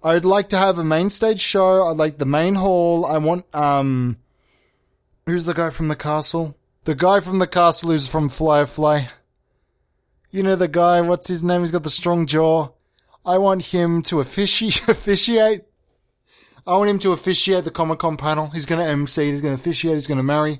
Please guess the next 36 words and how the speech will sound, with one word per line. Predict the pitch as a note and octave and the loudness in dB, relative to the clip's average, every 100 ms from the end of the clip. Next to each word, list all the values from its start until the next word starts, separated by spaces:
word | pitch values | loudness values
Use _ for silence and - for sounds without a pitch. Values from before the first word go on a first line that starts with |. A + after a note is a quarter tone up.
| - | -6
whoever | C#3 B2+ | -4 -2
needs | C3 B2 | -2 -4
to | |
be | B2+ | -4
married. | C3+ C#3+ C#3 - _ - - _ _ _ | -2 -2 -4 -10 _ -20 -20 _ _ _
And | - F3 | 0 2
I | F#3 | 4
want | G3+ B3+ | 2 2
at | A#3 | 2
least | G#3+ F#3+ | 0 0
three | G3 F#3+ | 0 2
marriages, | E3+ D3+ D3 C#3+ C3+ - - | 2 2 0 -2 -2 -4 -6
okay? | C3+ E3+ E3 D#3 - _ _ | -4 0 0 -2 -10 _ _
I | E3 | 0
want | F#3+ | 2
at | |
least | G3 F#3 | 2 0
three | - G3 F3+ | 0 0 2
people | F#3 F3 | 0 0
to | E3 | -2
wanna | D#3 D#3 D#3+ | 0 0 0
get | D#3+ | -2
mar-, | D#3 D#3+ D#3 E3+ | -2 -2 -2 0
I | D3+ | 0
want | E3 G#3+ G#3 | 0 -2 -6
three | G3+ A3+ C#4 C4 - | 0 2 2 -2 -2
engagements, | G3 E3 G3 A3+ G#3+ A#3+ A#3+ A3 B3 - | -4 0 0 0 0 0 0 -2 -4 0
and | F3 | 2
I | |
want | F3+ F3+ | 2 0
three | - - G3 | -4 -2 0
marriages | F#3 F3 D#3+ D3+ D#3+ D3 - - - _ - | 2 2 0 0 -2 -2 -6 -10 -20 _ -2
at | E3+ E3 | 0 2
my | D#3+ | 0
Comic-Con | - D#3+ D#3+ D#3+ D3+ D3+ | 0 -2 0 -2 -2 -2
show. | - G3+ A3 G#3+ | -2 0 0 -2